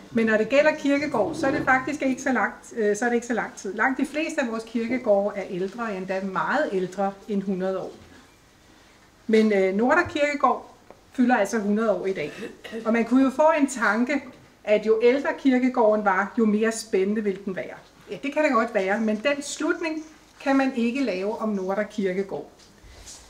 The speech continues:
Den er ikke blevet mindre spændende af lige præcis at være hundrede år i to tusind og treogtyve, og det vender jeg tilbage til.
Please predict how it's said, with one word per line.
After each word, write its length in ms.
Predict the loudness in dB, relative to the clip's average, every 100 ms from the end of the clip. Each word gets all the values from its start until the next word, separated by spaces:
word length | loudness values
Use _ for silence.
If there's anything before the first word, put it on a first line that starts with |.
| 2
Den 80 | 2
er 220 | 2 0
ikke 200 | -2 0
blevet 220 | 0 2
mindre 280 | 2 0 -2
spændende 400 | 0 0 2 0
af 280 | -4 -6 -4
lige 260 | 0 0 0 -8
præcis 640 | -8 -4 -4 -4 -8 -14 -18 -8 -2
at 140 | 2
være 220 | 2 2 0
hundrede 300 | 0 2 0
år 320 | -2 -6 -10 -20 -8
i 280 | -4 -4 -6 -16 -20 -10
to 220 | -6 -6
tusind 360 | -8 -14 -12 -10
og 120 | -10
treogtyve, 640 | -10 -14 -16 -14 -12 -8
og 60 | -6
det 120 | -4
vender 200 | -4 -4
jeg 120 | -6
tilbage 340 | -8 -10 -12 -12
til. 180 | -16